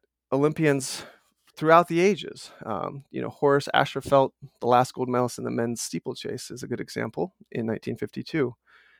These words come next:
They all tripled at some point in their training for a sustained period of three to four weeks, like, three runs a day. And they weren't all hard. Like, you look at the Kenyan training, it's easy shakeout run at six A M, ten A M hard workout,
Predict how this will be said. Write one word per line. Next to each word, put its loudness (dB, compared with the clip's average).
They 4
all 6
tripled -4
at 2
some 0
point -4
in 0
their 0
training -6
for -2
a -12
sustained -4
period -2
of -6
three -8
to -8
four -8
weeks, -10
like, -2
three 2
runs 6
a 4
day. 4
And 2
they 6
weren't 6
all 10
hard. 4
Like, -2
you 2
look 2
at -4
the -2
Kenyan 0
training, 0
it's -6
easy 2
shakeout 4
run 0
at -6
six -8
A -2
M, -8
ten -2
A 4
M 2
hard 0
workout, 4